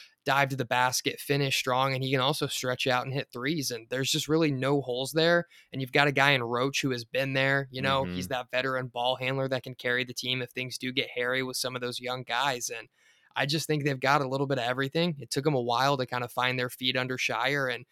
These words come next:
Speaker 1: how to gel. And I think, you know, we saw 'em win the A C C tournament pretty handily, and they look like a team that's peaking at the right time.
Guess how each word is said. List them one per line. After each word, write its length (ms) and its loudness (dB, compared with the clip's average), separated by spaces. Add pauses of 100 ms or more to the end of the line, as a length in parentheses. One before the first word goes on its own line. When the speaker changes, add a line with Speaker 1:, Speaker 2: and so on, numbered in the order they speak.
(220)
Speaker 1:
how 140 0
to 100 -2
gel. 560 -2
And 160 -18
I 80 -10
think, 260 -10 (120)
you 100 -4
know, 140 0
we 120 -4
saw 300 2
'em 180 -2
win 200 0
the 120 2
A 60 2
C 180 -2
C 160 -2
tournament 380 0
pretty 200 -4
handily, 520 0
and 220 -6 (400)
they 100 -14
look 240 -6
like 220 0 (180)
a 60 -14
team 280 -4
that's 160 -4
peaking 320 -2
at 80 2
the 60 0
right 180 2
time. 340 -4